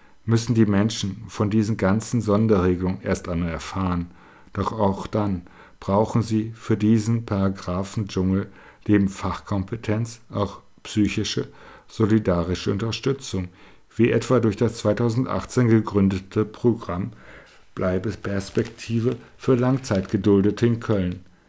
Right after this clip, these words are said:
Im Ausländeramt Köln wurde eine Projektgruppe eingesetzt, die in Zusammenarbeit mit verschiedenen Beratungsstellen die Geduldeten auf ihren Weg in ein dauerhaftes Bleiberecht unterstützt. Hier wird nicht mehr über Abschiebung geredet.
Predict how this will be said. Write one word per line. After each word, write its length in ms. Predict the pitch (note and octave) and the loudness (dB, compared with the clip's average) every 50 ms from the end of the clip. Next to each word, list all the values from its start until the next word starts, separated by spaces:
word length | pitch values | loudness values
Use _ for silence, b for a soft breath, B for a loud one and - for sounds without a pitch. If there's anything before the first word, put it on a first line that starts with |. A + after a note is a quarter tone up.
| b b b b b b b _ _ - | b b b b b b b _ _ -10
Im 160 | - G#2 F#2+ | -10 -8 -4
Ausländeramt 880 | - A#2+ D3 C#3+ - - F#2+ F2+ F2 G2 G2 G2+ F#2 F#2 G2 G2 - - | -2 -2 -2 -2 0 0 0 2 2 0 -2 -2 0 0 -2 -2 -4 -6
Köln 380 | - B2 A#2+ A#2 A2 G#2+ G#2+ G#2+ - - | -2 0 0 0 0 -2 -4 -8 -10 -6
wurde 320 | G#2 G#2 A2 A2+ A#2+ A2+ | 0 4 4 4 4 4
eine 220 | G2+ G2 G2 G#2+ G2+ | 2 2 0 0 0
Projektgruppe 880 | - - - G2+ G#2+ A#2+ B2+ - - - - - F#2 F2 - - F#2 F#2+ | -2 -2 0 2 2 2 0 -4 -8 -14 -16 -16 -16 -14 -10 -10 -8 -6
eingesetzt, 760 | F#2+ F2+ F2+ F2+ F#2 E2+ D#2+ F2+ E2+ F2 - - - - b b b b b b - | -4 -2 -2 -2 -2 -4 -6 -6 -8 -8 -10 -14 -18 -20 b b b b b b -2
die 80 | - G#2+ | 0 0
in 60 | G#2+ | 0
Zusammenarbeit 920 | G#2 - A2+ G#2 F#2+ G2+ F#2+ B2 C#3 C3+ A#2 G#2 G2 F#2+ G2 F#2+ F#2+ G2 - | 0 0 0 2 4 4 4 4 2 0 -2 -4 -4 -2 -2 -2 -2 -2 -4
mit 160 | - G#2 - | -4 -6 -2
verschiedenen 640 | - G#2+ G#2 - - - A#2+ B2 A#2+ C3 B2 A#2+ G#2+ | -2 -2 -2 -2 0 2 2 2 4 2 2 2 0
Beratungsstellen 960 | A2 G#2 - F#2+ F#2+ F#2+ - G#2+ G#2 G#2 - - A2+ A2+ A2 A2 A2 A2 G#2 | 0 -2 0 -2 -2 -2 -2 -4 -6 -6 -4 -2 0 0 2 2 0 0 0
die 80 | G#2+ | 0
Geduldeten 640 | G2 G#2 G2 - G#2+ G#2 G#2+ A2+ A2+ A2 - - A#2 | 0 0 0 2 4 4 6 4 2 0 -2 -4 -2
auf 180 | A2+ A2 - - | -2 -4 -4 -4
ihren 260 | A2+ G2+ F#2+ F#2 F2+ | -2 0 0 2 2
Weg 360 | G2 G2+ G#2 A#2 A#2 A2+ - - | 4 4 4 4 2 -2 -8 -10
in 180 | A#2+ A2 A2 G#2 | -6 -4 -4 -4
ein 300 | G2 G2+ F#2+ G2 G2 F#2+ | -2 -2 0 0 0 -2
dauerhaftes 760 | F#2 F2+ G2+ B2 B2+ G2 E2+ F2 - - - G2+ F#2+ - - | -2 -2 -2 -2 -2 -2 -4 -4 -6 -6 -6 -6 -6 -6 -6
Bleiberecht 540 | F#2+ F#2+ F#2 F#2 G#2 G2+ A2 G2+ G2+ - C3 | -4 -2 -2 0 0 0 0 -2 -2 -2 -4
unterstützt. 760 | A#2+ A#2 B2+ B2+ A#2+ - - A2+ G2 - - - - - b b b b b b b b b b b b | -2 -2 -2 -4 -4 -2 -2 -2 -2 -4 -8 -14 -20 -20 b b b b b b b b b b b b
Hier 280 | - - A2+ A2 F#2+ G2+ | -8 2 4 4 4 4
wird 180 | G2 F#2+ - | 2 0 0
nicht 280 | A2 A2 A2+ - - - | -2 -2 -2 -4 -8 -6
mehr 240 | G#2+ G2+ G2+ - - | -6 -6 -6 -6 -4
über 360 | A2+ G#2 F#2 F#2+ F2+ - - | -4 -2 -2 -2 -4 -4 -6
Abschiebung 500 | - - - - - F#2 F2+ F#2 F2+ F2 | -6 -6 -4 -6 -6 -4 -2 0 0 0
geredet. 460 | F2 E2+ E2 F#2 F2+ F2 F#2+ F2+ | -2 -2 -2 -2 -2 -2 -4 -6